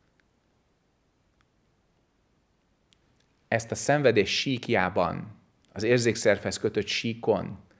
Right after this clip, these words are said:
a téridő bebetonozottságában nem fogod megtalálni. A meghaladás ezért, jobb hiány, fölfelé megy. De ez nem az X Y Z tengelyből az Y, hanem az, ami nem tér,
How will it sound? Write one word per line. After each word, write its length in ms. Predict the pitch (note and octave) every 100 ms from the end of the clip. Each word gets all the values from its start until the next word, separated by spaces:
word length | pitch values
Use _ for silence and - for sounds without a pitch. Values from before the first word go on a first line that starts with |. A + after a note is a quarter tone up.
| _ _ _
a 80 | G#2
téridő 560 | - B2+ B2 G#2+ G#2
bebetonozottságában 1400 | G2+ A#2 A2 - F#2+ G2 G2 - - F#2 F#2 F#2 F#2+ F2
nem 120 | F#2+ G2
fogod 320 | - F2 F2
megtalálni. 640 | F2 - - - G1+ - - _ _ _ _ _ _ _ _ _ _ _ _ _ _ _ _ _ -
A 80 |
meghaladás 840 | F#2+ D3+ - C#3 A#2 A2+ A2 C#3 -
ezért, 640 | B2 A2 G#2+ G#2 - - - -
jobb 220 | F#2 F#2
hiány, 320 | F2 F#2 G2+
fölfelé 840 | F#2+ - C#3 B2 A#2 - F#2 F2
megy. 400 | E2 - - - - _ _
De 80 | -
ez 100 | A2
nem 140 | D#3+
az 160 | D3 A#2
X 140 | A2+ -
Y 400 | G#2 A2 G#2+ G#2
Z 140 | G2+ G#2
tengelyből 440 | G#2 G2+ G2 F#2 F#2
az 120 | F2
Y, 280 | E2 - - E3 F#2 G3 - _ _ _ _ _ _ _ _ _ _ _ _ _ _ _ _ _ _ _ _ _ _ _ _ _ _ -
hanem 280 | A2+ A#2+
az, 340 | C3+ G2 F#3+ -
ami 240 | - F#2
nem 300 | E2+ F#2+ A2
tér, 400 | A2+ A#2+ B2 C#3